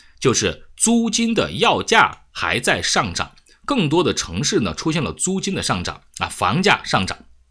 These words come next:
我们可以看到在这张图上也是拐头在往上走，所以你说住房这边通胀下不来，那你说它的这个P C E里边的这个指标怎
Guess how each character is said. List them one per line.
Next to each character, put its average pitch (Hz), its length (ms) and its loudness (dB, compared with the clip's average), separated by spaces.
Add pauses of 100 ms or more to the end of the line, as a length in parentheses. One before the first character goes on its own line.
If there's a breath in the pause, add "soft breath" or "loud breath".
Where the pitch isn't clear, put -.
(280)
我 - 40 -10
们 107 80 -4
可 120 80 4
以 - 20 6
看 113 160 2
到 98 120 2
在 117 100 0
这 120 80 2
张 113 80 0
图 90 140 -6
上 98 200 2
也 80 140 -4
是 - 140 2
拐 - 320 -4
头 92 180 -6
在 117 160 2
往 90 160 -6
上 98 240 -2
走， - 180 -6 (280 loud breath)
所 170 120 2
以 175 60 6
你 104 80 0
说 131 140 0
住 208 260 0
房 98 260 0
这 190 140 6
边 120 300 2
通 147 160 -2
胀 156 160 4
下 131 180 4
不 90 80 -2
来， 85 380 0
那 123 160 0
你 85 100 -6
说 110 380 0
它 - 160 -2
的 98 100 -6
这 90 140 -4
个 80 220 -10
P 135 180 -4
C 147 160 0
E 147 120 -2
里 82 80 -6
边 82 160 -6
的 92 60 -6
这 85 80 -10
个 104 80 -6
指 - 160 -8
标 92 160 -2
怎 82 180 -4